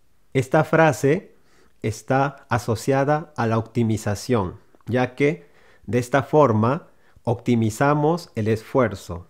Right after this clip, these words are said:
y podemos alcanzar dos objetivos diferentes, dos metas distintas con un único acto o con un único esfuerzo. Así que este es el sentido de esta expresión.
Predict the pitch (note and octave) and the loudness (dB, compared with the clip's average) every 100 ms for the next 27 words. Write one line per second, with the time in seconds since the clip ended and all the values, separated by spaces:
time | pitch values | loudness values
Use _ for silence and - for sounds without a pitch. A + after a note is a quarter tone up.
0 | - B2+ B2+ A#2+ B2 C3 B2 G#2+ A2 G#2 | -4 -2 2 4 4 2 0 -2 -2 -4
1 | - B2 D3+ - - G2+ A#2+ B2+ A#2 A2+ | 0 0 -2 -8 -6 -2 -2 -2 -2 -4
2 | - B2+ C3 C3+ A#2+ A2 A2 C3 A#2 F#2 | -2 0 0 0 -2 -2 0 2 0 -2
3 | A2+ E3 - _ _ _ - G#2 G2+ G#2 | -4 -4 -14 _ _ _ -10 -4 -2 0
4 | A#2+ A#2+ A#2+ A#2+ - F#2+ G#2 - D3+ D#3+ | 0 0 -2 -4 -6 -8 -8 -4 0 0
5 | G#2 A2 C#3+ - - G#2+ A#2 C3 C3+ _ | 0 -4 -8 -10 -6 -2 -2 -2 -6 _
6 | _ _ _ - C#3 C#3+ C#3 - C#3 C#3+ | _ _ _ -2 0 2 0 2 0 -2
7 | - - B2 G2 - - - - _ _ | -10 -2 0 0 -6 -14 -14 -14 _ _
8 | C#3 C#3+ A#2+ B2 B2+ - C3+ C3 C3 C3 | -2 0 2 2 2 2 4 2 0 -2
9 | C3 - G2+ - A2 F2 - - - A2 | -2 -8 -8 -4 -4 -4 -10 -16 -10 -4
10 | D3+ D3+ D3 D#3+ - _ - C#3 - D#3 | -2 0 0 0 -6 _ -4 -2 0 0
11 | D3 A#2+ A#2+ A2 C#3+ D3+ D#3+ - A2 A#2+ | 0 2 0 0 0 2 2 0 -2 -2
12 | - B2 - A2+ G#2+ A#2+ G2 | -2 -4 -2 -4 -2 -2 -2